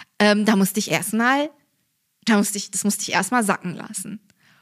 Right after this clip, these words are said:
Und dann ja auch zur Vorbereitung zu dieser Folge und im Austausch mit dir und anderen, allen möglichen Leuten, ähm, bin ich halt echt noch mal in mich gegangen, hab die Folge auch häufig gehört. Also ich find's jetzt auch alles nicht so schlimm. Es gibt so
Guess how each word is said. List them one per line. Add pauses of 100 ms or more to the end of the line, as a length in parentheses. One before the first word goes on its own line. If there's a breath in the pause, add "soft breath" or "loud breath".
(280 soft breath)
Und (1300)
dann
ja
auch (200)
zur
Vorbereitung
zu
dieser
Folge
und
im
Austausch
mit
dir
und
anderen, (160)
allen
möglichen
Leuten, (920 soft breath)
ähm, (140)
bin
ich
halt
echt
noch
mal
in
mich
gegangen,
hab
die
Folge
auch
häufig
gehört.
Also
ich
find's
jetzt
auch
alles
nicht
so
schlimm.
Es
gibt
so